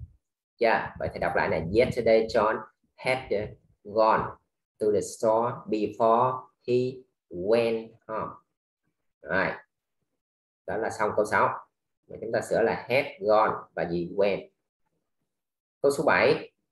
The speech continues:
When John and I got to the cinema, the movie start already. Cũng vậy, thầy phân tích này. Khi John và tôi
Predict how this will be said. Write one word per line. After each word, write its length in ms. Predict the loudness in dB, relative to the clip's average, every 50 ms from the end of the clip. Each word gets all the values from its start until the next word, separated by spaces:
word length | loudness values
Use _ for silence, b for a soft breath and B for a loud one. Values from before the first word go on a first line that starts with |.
| _ _ _ -20 -20 -20 _ _ _ _ _ -2
When 420 | 2 6 6 6 6 6 2 0
John 300 | 0 2 4 4 4 4
and 160 | 4 2 2
I 360 | 0 0 2 2 2 2 2
got 160 | 0 0 0 0 -2 -2
to 60 | -2 0 2
the 100 | 2 2 2 0 -4
cinema, 420 | -6 -4 -2 -2 0 -2 -2 -2 -4 -6 -8 -6 -4
the 100 | -4 -4
movie 520 | -2 -2 0 0 0 2 0 0 0 -2
start 440 | -6 -10 -6 -4 -2 -2 -2 -2 -4 -6 -6
already. 560 | -2 0 2 2 2 2 2 0 -4 -6 -10 _ _ _ _ _ _
Cũng 140 | -10 -4 -2
vậy, 160 | -2 -2 -2 -2
thầy 100 | -6 -8
phân 100 | -8 -6 -6
tích 100 | -6 -4 -4
này. 280 | -4 -4 -4 -6 -12 _
Khi 500 | _ _ -6 -6 -4 -2 -2 -2 -4 -4 -4
John 540 | -4 -4 -2 -2 -4 -6 -6 -8 -10 -6 -2
và 420 | 0 0 0 0 0 -2 -4 -4 -2
tôi 320 | 0 2 4 4 2 0